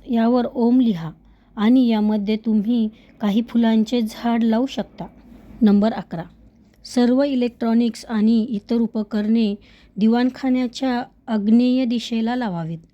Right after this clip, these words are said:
दिवाणखान्यात आरसा असेल तर तो उत्तरेकडील भिंतीवर लावावा.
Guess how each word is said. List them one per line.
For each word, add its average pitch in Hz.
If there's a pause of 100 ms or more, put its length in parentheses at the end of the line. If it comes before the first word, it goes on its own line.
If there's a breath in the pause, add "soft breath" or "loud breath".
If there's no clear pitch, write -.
(380 soft breath)
दिवाणखान्यात 208
आरसा 208
असेल 214
तर 214
तो 240
उत्तरेकडील 214
भिंतीवर 220
लावावा. 170